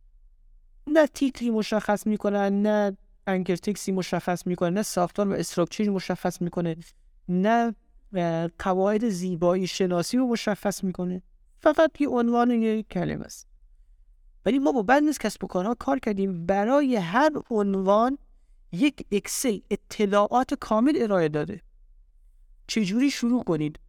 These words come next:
چه تیترهایی باشه؟ تیتر اول کدوم و تیتر دوم کدوم باشه؟ در تیتر اول چه اصطلاحاتی به کار برده باشه؟ در نتیجه گیری چه جوری کال تو اکشن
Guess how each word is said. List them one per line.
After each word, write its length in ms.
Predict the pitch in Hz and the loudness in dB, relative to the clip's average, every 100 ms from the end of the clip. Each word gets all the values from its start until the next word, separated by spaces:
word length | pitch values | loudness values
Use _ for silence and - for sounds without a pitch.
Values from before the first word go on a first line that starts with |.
| _ - - - - | _ -20 -20 -18 -4
چه 140 | 285 | -4
تیترهایی 640 | - 220 208 185 208 233 202 | -2 -2 -2 0 2 2 2
باشه؟ 440 | 208 180 156 151 - | 0 0 -2 -4 -6
تیتر 460 | 196 - - 185 170 - _ _ _ 196 | -6 -4 0 0 0 -6 _ _ _ 0
اول 400 | 190 170 233 262 | 0 2 2 0
کدوم 320 | - 208 262 | -6 -2 0
و 80 | 226 | 0
تیتر 340 | - 185 - 180 | 0 -4 0 0
دوم 440 | 170 185 202 269 | 2 2 2 -2
کدوم 340 | - 214 285 277 | -2 -2 0 2
باشه؟ 360 | 175 - 151 156 - - - - _ - - - _ _ - | 0 0 -6 -10 -20 -20 -20 -20 _ -20 -20 -20 _ _ -2
در 160 | 196 196 | 2 2
تیتر 400 | - 208 - 214 - | 0 -4 -2 -2 0
اول 420 | 196 185 233 277 - | 0 2 2 2 0
چه 180 | - - | -4 -2
اصطلاحاتی 800 | 247 - - 202 185 220 247 247 | -4 -4 0 4 6 4 2 0
به 140 | 185 | 0
کار 220 | - 233 | 2 0
برده 320 | 220 170 156 | 0 -2 0
باشه؟ 260 | 208 165 160 | 0 0 -2
در 200 | 151 185 | 0 2
نتیجه 540 | 196 196 - 202 180 | 2 0 0 -2 -2
گیری 220 | 180 233 277 | 0 0 0
چه 200 | - 190 | -2 -2
جوری 220 | 190 277 | -2 -2
کال 240 | - 208 | 0 0
تو 160 | - 214 | 0 0
اکشن 400 | 190 - 247 | -2 0 -4